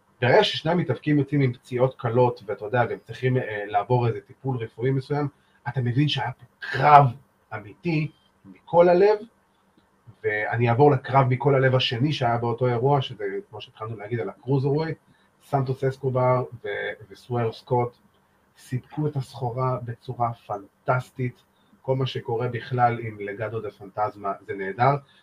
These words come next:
ואני חושב שמה שאני אוהב גם, שתמיד אומרים לכל פייס צריך את ה-, את המתאבק ההיל הטוב, ולכל היל צריך את הפייס הטוב, אני חושב שסנטוס אסקובר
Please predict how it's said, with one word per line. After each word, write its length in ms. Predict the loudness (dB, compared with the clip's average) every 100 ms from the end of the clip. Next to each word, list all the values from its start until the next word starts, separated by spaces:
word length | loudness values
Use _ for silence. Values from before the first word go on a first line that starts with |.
| _
ואני 160 | -2 -2
חושב 380 | -4 -2 0 0
שמה 560 | -2 -4 -4 0 0
שאני 280 | 2 2 2
אוהב 300 | 2 2 2
גם, 260 | 2 2 -2 _ _ _ _ _ _ _ _ _ _ _ _
שתמיד 800 | -10 -2 -2 -2 -4 -4 0 2
אומרים 300 | 4 4 4
לכל 380 | 2 2 4 4 2 0
פייס 320 | 2 4 2
צריך 340 | -2 -2 -2 -2
את 140 | 0
ה-, 180 | 0 0 -2
את 120 | -6
המתאבק 500 | -6 -8 -4 -2 -2
ההיל 300 | -2 0 2
הטוב, 380 | 2 4 4 2
ולכל 360 | -6 0 2 4
היל 160 | 2 0
צריך 320 | -2 -2 -4
את 80 | -12
הפייס 380 | _ 0 0
הטוב, 400 | 0 4 4 4 -6 _ _ -4
אני 140 | -4
חושב 200 | -4 -4
שסנטוס 560 | -4 -2 0 0 -2 -6
אסקובר 520 | -10 -2 2 2